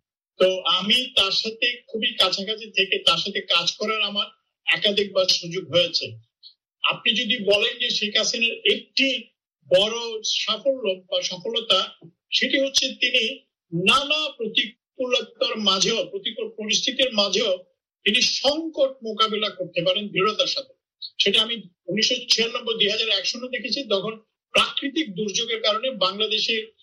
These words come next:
একেবারেই বিধ্বস্ত অবস্থা, বন্যা, আহ, কি বলে যে, আহ, আইলা, এইসব, আহ, প্রাকৃতিক দুর্যোগ, সেটি তিনি অত্যন্ত স-, আহ, সফলতার সাথে মোকাবিলা করেছেন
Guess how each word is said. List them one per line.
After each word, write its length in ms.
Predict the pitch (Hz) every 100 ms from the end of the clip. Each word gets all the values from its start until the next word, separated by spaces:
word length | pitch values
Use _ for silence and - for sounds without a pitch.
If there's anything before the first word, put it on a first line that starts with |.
| - - -
একেবারেই 520 | 160 160 220 226 233
বিধ্বস্ত 600 | 170 190 170 180 269 -
অবস্থা, 400 | 254 226 220 269
বন্যা, 580 | 269 170 180 196 214 226 220 220 _ _ _ - 214 226 277 185
আহ, 120 | 165 143 _ _ -
কি 120 | 196
বলে 180 | 202 202
যে, 320 | 208 208 202
আহ, 480 | 185 180 170 170 175 175
আইলা, 300 | 180 202 202
এইসব, 320 | 190 202 180 _ _ _ -
আহ, 220 | 185 165
প্রাকৃতিক 600 | 165 180 175 196 214 175
দুর্যোগ, 320 | 190 196 254
সেটি 260 | 262 208 220
তিনি 380 | 220 214 208 - _ -
অত্যন্ত 480 | 214 - 311 285 277
স-, 180 | - 269
আহ, 440 | 190 185 190 180
সফলতার 520 | 170 180 202 208 196
সাথে 260 | 180 185 196
মোকাবিলা 460 | 190 202 185 160
করেছেন 400 | 135 135 135 -